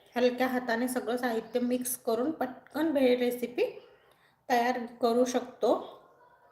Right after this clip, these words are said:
आणि लगेच सर्व करायचं आहे. तर मस्त संध्याकाळच्या वेळेस स्नॅक्स रेसिपी आपली इथे बनून तयार झालेली आहे.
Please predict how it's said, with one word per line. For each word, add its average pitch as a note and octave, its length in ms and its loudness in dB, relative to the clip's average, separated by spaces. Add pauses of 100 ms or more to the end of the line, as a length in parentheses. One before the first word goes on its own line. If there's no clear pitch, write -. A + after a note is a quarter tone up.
(200)
आणि B3 220 0
लगेच B3+ 420 2
सर्व B3 300 2
करायचं A3+ 380 2
आहे. A3 260 0 (720)
तर B3 100 0
मस्त B3 460 -2
संध्याकाळच्या A#3+ 720 0
वेळेस A#3 380 -2
स्नॅक्स A#3 420 -4
रेसिपी A#3 480 -4
आपली A#3 300 -4
इथे A#3 200 -8
बनून A3 280 -2 (460)
तयार C4 280 0
झालेली G#3+ 340 -4
आहे. F#3 220 -6